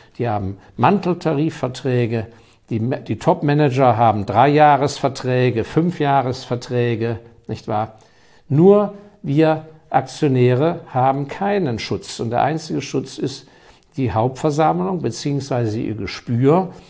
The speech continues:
dass sie ihr Kapital den richtigen Leuten anvertrauen. Und von daher möchte ich Sie sehr ermutigen, auch wenn Sie auf der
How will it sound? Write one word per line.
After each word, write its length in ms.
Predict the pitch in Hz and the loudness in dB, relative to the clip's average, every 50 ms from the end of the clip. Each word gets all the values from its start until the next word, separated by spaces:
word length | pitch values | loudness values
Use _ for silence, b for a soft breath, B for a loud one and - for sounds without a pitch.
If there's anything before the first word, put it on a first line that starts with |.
| B B B B B B | B B B B B B
dass 240 | - 120 117 123 - | -2 -2 -2 -2 -2
sie 160 | - 160 - | -6 -4 -4
ihr 100 | - 123 | -4 -4
Kapital 680 | 120 - 120 110 - 107 95 - - 113 101 104 120 135 | -4 -4 -4 -4 -2 -4 -6 -2 0 2 4 4 2 2
den 160 | 131 120 113 | 0 -2 0
richtigen 420 | 110 113 113 - - - 127 127 | 0 -2 -2 -4 -6 -4 -4 -2
Leuten 340 | 123 117 117 117 113 - - | -2 -2 -2 -2 -4 -4 -4
anvertrauen. 880 | - 110 107 104 - - 135 131 - - 110 113 117 127 143 151 151 - B B B B B B B B | -4 -2 -2 -2 -2 -2 -4 -4 -2 -2 0 2 2 2 2 0 -2 -6 B B B B B B B B
Und 260 | - 123 123 120 - | 0 0 0 0 0
von 180 | - 127 113 | -2 -2 0
daher 320 | 104 117 110 101 101 127 139 | 2 2 2 2 2 0 0
möchte 260 | 131 143 127 - - | 0 -2 -2 -2 -4
ich 100 | 120 - | -6 -6
Sie 140 | - 120 110 | -4 -6 -4
sehr 220 | 101 135 135 139 | 0 0 0 0
ermutigen, 580 | 131 104 110 113 120 123 - - 147 143 170 - | 0 -2 -2 -2 -2 -2 -2 0 -2 0 -2 -2
auch 160 | - 117 - | -4 -6 -4
wenn 140 | 135 123 120 | -4 -4 -4
Sie 160 | 107 123 117 | -2 -4 -4
auf 100 | 104 - | -6 -6
der 220 | - - 104 113 | -6 -6 -6 -6